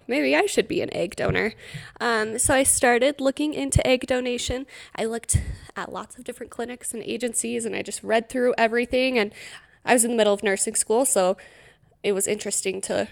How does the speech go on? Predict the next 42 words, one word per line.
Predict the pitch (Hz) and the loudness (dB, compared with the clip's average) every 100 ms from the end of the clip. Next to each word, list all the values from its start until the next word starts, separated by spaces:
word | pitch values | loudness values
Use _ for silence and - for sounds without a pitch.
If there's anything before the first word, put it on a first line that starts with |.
| - | -10
read | 220 202 | -6 -4
about | 196 190 - | -2 -2 -2
the | - | -6
egg | 196 | -4
donation | 226 226 233 240 | -6 -6 -6 -6
side | 233 233 | -2 -2
of | 262 | -2
everything | - 220 226 - 247 233 | -4 -2 -4 0 -2 0
and | 208 | -2
kind | 233 214 | -2 -2
of | 196 - - | -4 -8 -10
know | 240 208 196 247 320 - | -2 4 4 4 -2 -4
what | 254 240 - - - | -2 -2 -4 -12 -10
they | 240 | -6
were | 220 220 | -4 -4
talking | 208 - 262 | -6 -6 -4
about. | 302 320 - - - - - | -2 -4 -8 -20 -20 -20 -6
Um, | 254 233 214 | 0 2 2
so | 269 | 2
I | 247 | 4
had | 240 | 4
applied | 240 269 240 254 | 2 4 4 4
to | - | 0
be | 302 | 0
an | 311 | 2
egg | 262 247 | 2 0
donor, | - 233 226 233 339 - - - - - - - | 0 0 2 2 0 -2 -14 -20 -20 -20 -18 -8
and | 220 226 208 202 208 | -4 -2 -2 -4 -2
I | - | -4
matched | 208 202 - - - | -2 -4 -6 -12 -12
fairly | - 220 220 226 247 | -8 -6 -4 -4 -6
quickly | - 214 - 208 | -6 -10 -6 -6
for | 214 214 | -6 -6
my | 202 196 | -8 -6
first | - 214 - 254 | -6 -4 -6 -6
one, | 269 | -6
and | 262 202 | -6 -6
it | |
was | 190 208 | -8 -8
a | 220 | -6
local | 208 202 - 220 | -6 -8 -10 -10
donation. | 196 196 190 - 202 208 | -8 -6 -6 -6 -8 -8